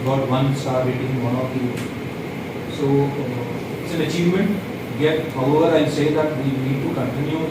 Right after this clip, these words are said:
our efforts and, uh, improve our scores. And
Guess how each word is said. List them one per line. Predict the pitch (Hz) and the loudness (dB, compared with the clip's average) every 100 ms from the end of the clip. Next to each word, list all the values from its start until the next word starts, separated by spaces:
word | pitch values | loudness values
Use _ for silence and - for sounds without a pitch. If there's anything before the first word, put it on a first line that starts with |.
| - | -4
our | 131 127 | -2 -2
efforts | 123 139 - - - - - - 107 110 - - 131 | 0 0 -2 -4 -6 -6 -6 -6 -6 -4 -6 -4 -2
and, | 123 120 | 0 2
uh, | 123 123 | 0 0
improve | 143 143 151 143 | 0 2 4 6
our | 135 - - | 4 2 -2
scores. | - 131 - - - - - - - - - - - - - - - - - - - - | -4 -2 -2 -2 -4 -6 -6 -6 -6 -6 -6 -6 -6 -6 -6 -6 -6 -6 -6 -6 -6 -4
And | 147 147 143 139 | -4 -2 0 0